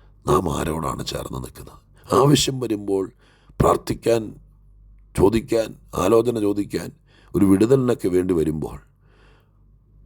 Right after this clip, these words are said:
ദൈവത്തെ അറിയുന്നവരെയും കൃപാവരമുള്ളവരെയും പ്രാർത്ഥിക്കുന്നവരെയൊക്കെ ആവശ്യപ്പെടുകയും അത് കഴിയുമ്പോൾ ആ പഴയ ആ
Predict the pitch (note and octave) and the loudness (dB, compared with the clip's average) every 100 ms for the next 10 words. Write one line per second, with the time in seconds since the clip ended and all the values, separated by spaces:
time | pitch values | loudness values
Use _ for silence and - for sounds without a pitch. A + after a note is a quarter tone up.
0 | - D#2+ E2+ D#2+ - E2 D2 D#2 D#2 D2 | 0 2 4 2 0 -2 -2 -2 -2 -4
1 | C#2+ C#2+ B1+ - - - - D#2+ E2 E2+ | -2 -4 -6 -12 -20 -14 -4 0 2 2
2 | F2 E2+ D#2 D2+ D2+ D2+ C#2 C#2 C#2+ - | 0 0 -2 -4 -4 -4 -4 -4 -4 -6
3 | - E2+ E2 D2+ C#2 - C2 B1 _ _ | -8 -4 -4 -4 -6 -6 -8 -10 _ _
4 | - _ - D2+ D#2+ - - A#1 A#1+ A#1+ | -20 _ -4 -2 0 -2 -2 -6 -8 -12
5 | - - _ _ _ - - - _ F2+ | -16 -20 _ _ _ -20 -20 -20 _ 0
6 | E2+ E2 F2 F#2 E2+ D2 C#2+ - _ _ | 2 2 2 2 0 -4 -8 -18 _ _
7 | _ _ - - - E2 C#2 D#2 F#2 G2 | _ _ -20 -14 -4 0 0 2 2 2
8 | F2+ _ _ _ _ _ _ _ _ _ | 0 _ _ _ _ _ _ _ _ _
9 | _ - D#2 | _ -10 -4